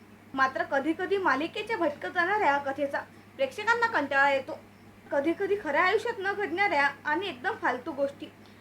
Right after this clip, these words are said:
मालिकेमध्ये दाखवल्या जातात. मात्र प्रेक्षकही या चुका पटकन पकडतात. तर स्टार प्रवाहावरील लोकप्रिय मालिकेमध्ये नेमकं हेच झालं. या मालिकेला प्रेक्षकांनी खूप ट्रोल केलंय. तर ही मालिका आहे प्रेमाची गोष्ट.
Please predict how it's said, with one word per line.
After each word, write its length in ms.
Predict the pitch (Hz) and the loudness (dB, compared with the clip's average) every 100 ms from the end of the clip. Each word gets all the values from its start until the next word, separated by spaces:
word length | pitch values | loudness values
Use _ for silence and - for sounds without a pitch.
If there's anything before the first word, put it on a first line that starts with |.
| - | -4
मालिकेमध्ये 560 | 277 285 359 440 453 466 | 0 2 0 -6 -4 2
दाखवल्या 380 | 302 294 302 | 2 4 2
जातात. 240 | 294 254 277 - - - - - | 2 -2 -6 -8 -20 -20 -20 -2
मात्र 280 | 269 269 359 | 0 0 -4
प्रेक्षकही 680 | 269 - 349 392 320 254 | -6 -8 -6 -4 -4 -2
या 100 | 294 | -2
चुका 260 | 359 415 427 | -2 -4 -2
पटकन 420 | 403 - - 370 | -2 -4 -4 -4
पकडतात. 420 | 330 - 269 285 - - - | -4 -4 -4 -4 -6 -12 -10
तर 80 | 453 | -10
स्टार 300 | - 359 370 | -4 0 0
प्रवाहावरील 640 | 440 453 453 466 480 285 | 0 0 2 2 2 -2
लोकप्रिय 460 | 277 302 392 - 494 | -4 -6 -8 -6 -2
मालिकेमध्ये 600 | 453 285 285 285 262 262 - - - - | 0 0 -2 -4 -6 -8 -14 -20 -20 -10
नेमकं 380 | 277 302 311 403 | -4 -2 -2 -2
हेच 300 | 349 269 247 | -2 -4 -4
झालं. 200 | 277 294 - - - - 269 | -4 -4 -8 -20 -20 -18 0
या 120 | 330 | 2
मालिकेला 640 | 294 254 320 453 415 269 | 4 2 0 0 4 4
प्रेक्षकांनी 520 | 254 262 349 370 370 427 | 4 -2 -8 -4 -2 -2
खूप 180 | 427 427 | -4 -6
ट्रोल 180 | 359 339 | -6 -4
केलंय. 280 | 330 247 269 - - - - - 392 | -2 -2 -4 -8 -20 -20 -20 -10 -2
तर 60 | |
ही 120 | 392 | 0
मालिका 420 | 508 453 453 453 480 | 2 2 0 2 2
आहे 280 | 392 269 | 4 2
प्रेमाची 440 | 277 294 285 285 302 | 0 0 0 -2 -2
गोष्ट. 320 | 285 294 | -2 -2